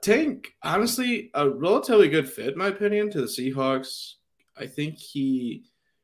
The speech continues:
I mean, he immediately is their wide receiver three. This is a wide receiver core that kinda needs another explosive player, and he brings that day one. I think he gets a good amount of work, and I think he can be fantasy relevant year one,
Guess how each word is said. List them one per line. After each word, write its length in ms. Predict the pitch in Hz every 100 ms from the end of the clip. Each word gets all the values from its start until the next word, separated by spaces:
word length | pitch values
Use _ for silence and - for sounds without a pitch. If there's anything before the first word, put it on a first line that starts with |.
| -
I 60 |
mean, 160 | 135 123
he 180 | 156 156
immediately 460 | 120 160 170 131
is 120 | 127 127
their 100 | 110
wide 180 | 110
receiver 260 | - 117 104
three. 680 | 98 117 123 123 120 113 -
This 220 | 117 117
is 140 | 113
a 300 | 110 107 107 139 -
wide 100 | 123
receiver 320 | 120 123 113
core 300 | - 113 113
that 220 | 104 90 _ _ _ _
kinda 220 | 196 220
needs 320 | 190 123 147 139
another 340 | 110 120 123
explosive 540 | 104 - 110 113 110 -
player, 420 | - 110 143 139
and 80 | -
he 80 | 131
brings 280 | 127 123
that 200 | 120 104
day 140 | 110 104
one. 440 | 98 104 104 101
I 80 | 101
think 220 | 101 104
he 120 | 110
gets 220 | 104 104 104
a 60 |
good 100 | 104
amount 220 | 104 107
of 80 | 107
work, 340 | 104 123 147 -
and 220 | 104 -
I 520 | _ _ _ _ _
think 160 | - 135
he 100 | 147
can 240 | 147 135
be 100 | 131
fantasy 440 | 123 - 127 135 123
relevant 560 | 101 98 120 160 156
year 180 | 143 160
one, 520 | 156 165 175 180 165